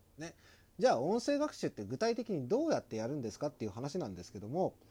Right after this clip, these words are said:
ね、さっきも言った通り人間って物事を忘れていく生き物なんですよ。ね。まあ要するにそれを忘れさせなきゃいいんですけど、ね。じゃあそんな忘れていくものに対して覚えていくっていうその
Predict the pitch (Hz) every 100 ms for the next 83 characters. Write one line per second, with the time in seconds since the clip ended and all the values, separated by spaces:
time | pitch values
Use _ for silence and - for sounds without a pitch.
0 | - - - 233 254 294 302 208 131 139
1 | 135 113 139 285 311 285 233 156 208 339
2 | 330 - 101 101 127 170 294 330 311 294
3 | 277 277 233 120 104 101 - 95 92 -
4 | - - - - - - - - - -
5 | - - - - 185 - - - - -
6 | 262 262 330 330 190 - 233 226 143 -
7 | 311 330 - 285 339 339 131 - - -
8 | - - - - 220 226 156 101 95 -
9 | - - 90 - - 202 113 - - -
10 | - - - - - - 151 226 - -
11 | - - - - - 220 247 208 269 262
12 | 240 196 127 127 170 - 294 311 277 233
13 | 220 262 233 143 123 160 151 - 107 143
14 | 214 226 143 120 107 127 - 107 101 -
15 | 110